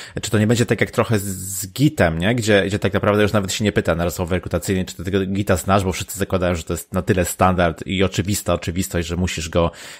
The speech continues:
y, musisz go znać. Czy się nie okaże za jakiś czas, że takie chociażby proste rzeczy związane z low-codem, to też nie będzie już taki, taki standard? Co to ty myślisz?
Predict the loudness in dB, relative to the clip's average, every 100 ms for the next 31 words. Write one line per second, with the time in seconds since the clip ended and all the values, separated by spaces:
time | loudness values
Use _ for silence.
0 | -4 -2 0 -2 -2 2 2 0 -4 -6
1 | 0 2 2 2 0 0 0 0 0 0
2 | 0 0 0 2 2 0 -2 -2 -2 0
3 | 0 0 2 2 2 0 0 -4 -6 -4
4 | -2 -2 -2 0 0 0 0 0 2 2
5 | 2 0 -2 -14 -10 -4 2 2 0 0
6 | -2 -2 -4 -4 -8 -8 -8 -10 -8 -8
7 | -6 -2 -2 -4 -8 -8 -4 -4 -2 -4
8 | -6 -10 -12